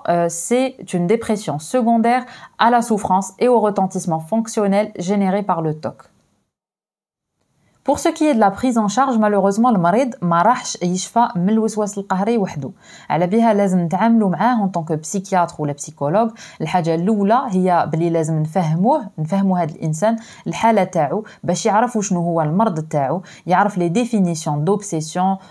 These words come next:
de compulsion, d'anxiété. لازم تاني نفهموا son entourage et sa famille, ça c'est très important. بلي c'est une véritable maladie, ce n'est pas une simulation. ماهوش يزيد فيها ولا يلعب فيها pour que justement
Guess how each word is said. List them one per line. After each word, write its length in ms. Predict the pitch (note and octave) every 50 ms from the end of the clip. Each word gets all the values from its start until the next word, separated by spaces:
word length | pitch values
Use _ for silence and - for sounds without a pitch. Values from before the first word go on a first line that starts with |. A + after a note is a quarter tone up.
| _ -
de 40 | D#3+
compulsion, 800 | F3 E3+ - A#3+ A#3 A3 - F#3+ F3 D3+ - - G3 G3 G3+ G3
d'anxiété. 760 | F#3 F3 A3 A3 G3 - - - F3+ D#3+ D#3+ D#3+ E3 F3 F#3 - - - - -
لازم 220 | F3 F3+ E3+ F#3+ F#3+
تاني 420 | G3 G3+ G3 F#3+ F#3+ F#3+ F#3 - -
نفهموا 460 | E3+ D#3 D#3+ F#3 E3+ F3 F3 E3 E3
son 220 | D#3+ - E3 F3
entourage 520 | G3+ A#3+ B3+ A#3+ B3+ B3+ G#3+ G#3+ G#3+ G#3+ F#3
et 60 | F3+
sa 160 | F3 - E3+
famille, 320 | D#3+ E3+ D#3 D#3 D#3 D#3+ D#3+
ça 140 | D#3+ F3
c'est 180 | D#3+ D#3+ D#3+ D#3
très 240 | - - C4+ B3+ A3+
important. 460 | G#3 F#3 - E3 D#3+ D#3+ - D#3 D#3 D#3 - - - - -
بلي 220 | D3+ F3 F3+ F3+
c'est 340 | E3+ - - F#3 D#3+ D#3+ -
une 200 | F3 D#3+ D#3+ D3+
véritable 800 | D3+ D3+ F3 G3 C4+ C4+ A#3+ A#3+ A3 - A3+ G#3+ G3 F#3+ G3 F#3
maladie, 440 | F3 E3+ D#3+ D#3 D3 C#3+ C3 C3 C3
ce 120 | - -
n'est 200 | D#3 D#3 D#3+ D#3+
pas 140 | - B3+ B3+ A#3
une 120 | A3 G#3+
simulation. 680 | G3 G#3 - G3+ F#3+ F3+ F3 D#3+ - - - - - G3 G3 - - - - -
ماهوش 400 | E3+ F#3 G3+ A#3+ C4 A#3+ - G#3
يزيد 340 | F#3+ F3 E3 G3+ A3 G3+
فيها 340 | - - F#3+ F3 E3 F3 G#3
ولا 200 | A3+ A3+ G3+ F#3+
يلعب 300 | F3+ F3 D#3+ D#3 D3 D#3
فيها 360 | D#3 - D#3+ D3 C#3+ E3+ G#3 - - - - _ -
pour 80 | F#3 -
que 120 | - F#3+
justement 540 | F3+ F3 A3+ B3 A#3 - A3+ G3 F3+ G3